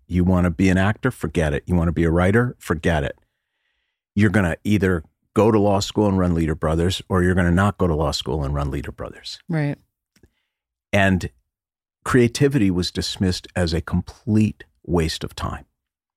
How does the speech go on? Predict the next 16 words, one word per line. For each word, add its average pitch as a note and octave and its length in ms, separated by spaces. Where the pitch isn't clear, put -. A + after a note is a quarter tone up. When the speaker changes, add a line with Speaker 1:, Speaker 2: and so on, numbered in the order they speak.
Speaker 1:
with F2+ 140
one D#2+ 160
exception. - 560
Anything B2 440
to F#2+ 100
do F2+ 180
with E2+ 160
the - 80
synagogue, G2+ 680
that - 180
was D#2+ 140
okay. - 340
Speaker 2:
Mm. F3+ 540
Speaker 1:
They'd E2+ 200
drive G2+ 400
me, G2 300